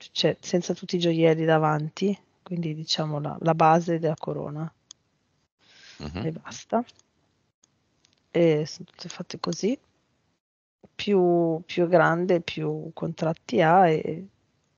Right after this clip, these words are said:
Speaker 1: più piccolo e più, e meno contratti ha la vita.
Speaker 2: <laughs> Ok. Via tutti.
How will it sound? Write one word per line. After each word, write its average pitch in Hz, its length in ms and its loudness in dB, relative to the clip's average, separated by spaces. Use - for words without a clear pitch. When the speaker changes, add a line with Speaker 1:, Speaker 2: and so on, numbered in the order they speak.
Speaker 1:
più 175 220 -10
piccolo 170 520 -8
e 180 140 -10
più, - 100 -20
e 190 100 -4
meno 165 160 -2
contratti 165 560 -6
ha 147 100 -2
la 156 120 -2
vita. 156 360 -6
Speaker 2:
<laughs> - 600 -8
Ok. - 220 4
Via 139 180 8
tutti. - 420 -4